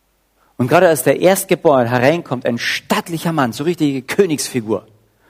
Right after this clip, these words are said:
da sagt Samuel, „Wow“, und ist schon unterwegs. Und Gott sagt, „Stopp, stopp, stopp, stopp, stopp.“ Und da sagt er in dem Satz, „Denn ich schaue nicht auf das Äußere, sondern ich schaue das Herz an.“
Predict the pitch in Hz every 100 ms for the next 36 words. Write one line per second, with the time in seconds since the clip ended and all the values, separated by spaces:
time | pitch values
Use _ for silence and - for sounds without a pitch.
0 | _ - - - - 135 170 - 160 143
1 | 139 175 220 247 240 208 165 135 123 160
2 | 151 160 120 117 123 127 127 - 226 208
3 | 214 - 196 165 160 - 117 _ _ _
4 | _ _ _ _ _ _ _ _ _ _
5 | _ _ _ _ _ _ _ _ _ _
6 | _ _ _ 113 113 139 120 120 123 120
7 | 117 110 - - - _ _ 123 127 -
8 | 127 151 - 131 - 117 - 104 - -
9 | - _ _ _ _ _ _ _ _ _
10 | _ _ _ _ _ - 107 - 113 120
11 | - 120 110 - - 92